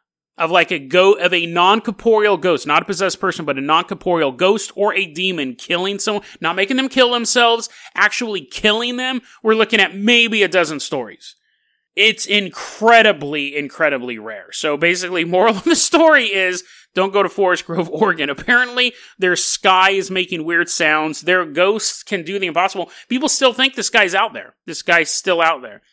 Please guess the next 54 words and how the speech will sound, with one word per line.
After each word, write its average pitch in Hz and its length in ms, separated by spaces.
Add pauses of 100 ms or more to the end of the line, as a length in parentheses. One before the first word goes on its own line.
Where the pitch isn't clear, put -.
playing 180 300
that 165 180
lonely 165 260
bugle. 151 400
I'm 339 260
actually 240 600
thinking 196 560
about 139 640 (160)
visiting 170 480
some 165 240
of 151 40
these 143 160
haunted 143 300
places 120 380
in 120 80
Oregon. 113 320
If - 120
you 185 80
guys 240 280
know 214 160
how 202 140
much 196 200
I 170 180
despise 143 960 (460)
traveling, 143 720 (100)
you 143 140
guys, 143 260
you 190 240
guys 254 180
would 233 80
be 247 80
like, 240 120
"Oh, 254 60
I'd 262 180
go 254 140
there 240 100
all 226 80
the 208 60
time." 214 180
I 208 80
don't 254 160
like, 247 220 (280)
I 190 60
don't 254 120
like 202 260
going 214 400
any 208 240
place 208 340
I 175 80
can't 175 320
walk 151 400
back 131 280
home 123 500
from. - 500